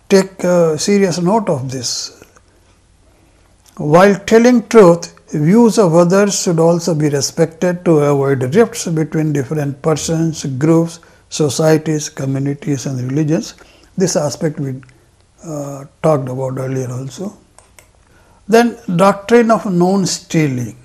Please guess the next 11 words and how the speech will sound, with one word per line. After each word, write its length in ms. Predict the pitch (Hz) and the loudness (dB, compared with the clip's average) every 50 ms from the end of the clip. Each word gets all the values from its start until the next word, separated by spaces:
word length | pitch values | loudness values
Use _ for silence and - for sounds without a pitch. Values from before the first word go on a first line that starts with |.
| - _ _ _ _ _ _ _ _ _ _ _ _ _ _ _ _ _ _ _ _ _ _ _ _ _ _ _ _ _ _ - _ _ _ _ _ _ _ _ _ _ _ _ _ _ _ _ - - | -20 _ _ _ _ _ _ _ _ _ _ _ _ _ _ _ _ _ _ _ _ _ _ _ _ _ _ _ _ _ _ -20 _ _ _ _ _ _ _ _ _ _ _ _ _ _ _ _ -20 -14
Uh, 120 | - 151 | -12 -10
normally, 920 | 135 131 131 127 123 - 123 139 196 254 277 302 294 294 277 262 254 247 226 | -8 -8 -8 -6 -6 -4 -2 0 2 2 4 6 6 6 6 4 2 0 -2
you 60 | 208 | -2
know, 180 | 202 196 190 185 | -4 -4 -4 -4
non-stealing, 1040 | 175 165 160 170 180 185 180 165 - - - 175 170 175 175 160 151 165 165 165 156 | -2 -2 0 0 0 0 -2 -4 -4 -4 -2 0 2 2 2 2 0 0 -2 0 0
we, 340 | 160 165 165 165 165 165 - - _ _ _ _ _ _ _ _ _ _ _ - - - | 2 4 4 4 2 0 -6 -16 _ _ _ _ _ _ _ _ _ _ _ -20 -10 -6
uh, 120 | - 156 | -4 -2
mean 400 | 151 139 147 165 180 190 185 175 | 0 2 4 6 6 6 6 6
that, 240 | 160 151 156 160 156 | 6 6 6 4 4
you 100 | 165 143 | 2 0
know, 280 | 135 139 143 147 147 | 0 0 -2 -2 -4